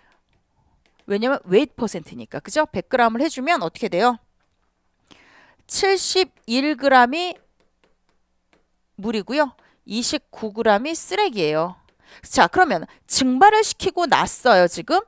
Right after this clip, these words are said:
그랬을 때 쓰레기 양은 변하나요, 안 변하나요? 안 변하죠? 이십구 그램의 쓰레기는 그대로 이, 여기 있어요. 근데 뭐라 그랬냐면 최초 수분의 육십 퍼센트를 증발시켰대요. 그러면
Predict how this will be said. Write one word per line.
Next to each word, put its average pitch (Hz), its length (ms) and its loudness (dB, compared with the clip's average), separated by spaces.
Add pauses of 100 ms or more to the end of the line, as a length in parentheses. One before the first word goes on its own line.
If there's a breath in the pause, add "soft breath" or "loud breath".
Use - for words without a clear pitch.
(220 soft breath)
그랬을 330 340 -2
때 381 140 -2
쓰레기 440 460 2
양은 220 200 4
변하나요, 208 400 -2
안 151 100 -6
변하나요? 185 540 -4
안 170 300 -6
변하죠? 311 480 0 (140)
이십구 - 420 -10 (400)
그램의 190 320 -4
쓰레기는 285 480 -2 (400 soft breath)
그대로 220 400 -2
이, 160 180 -8 (140)
여기 147 280 -6
있어요. 87 440 -8 (280 soft breath)
근데 262 140 0
뭐라 254 240 6
그랬냐면 247 640 2 (240 soft breath)
최초 - 480 0
수분의 311 460 -2
육십 - 320 -6
퍼센트를 349 420 0
증발시켰대요. 196 720 -4
그러면 254 320 2